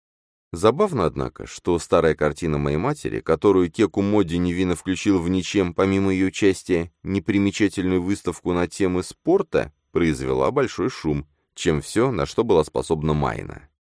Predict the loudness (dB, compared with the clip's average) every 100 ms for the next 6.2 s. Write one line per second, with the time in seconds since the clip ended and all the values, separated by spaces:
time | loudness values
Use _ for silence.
0 | _ _ _ _ 0 2 0 0 2 2
1 | 4 4 4 2 0 -2 -6 -6 -6 -6
2 | -2 -2 -2 -6 -10 -8 0 2 2 2
3 | 2 4 4 2 2 4 4 4 2 -4
4 | -12 -6 -6 -2 0 0 0 2 2 2
5 | -2 0 0 2 0 0 -2 0 0 -2
6 | -6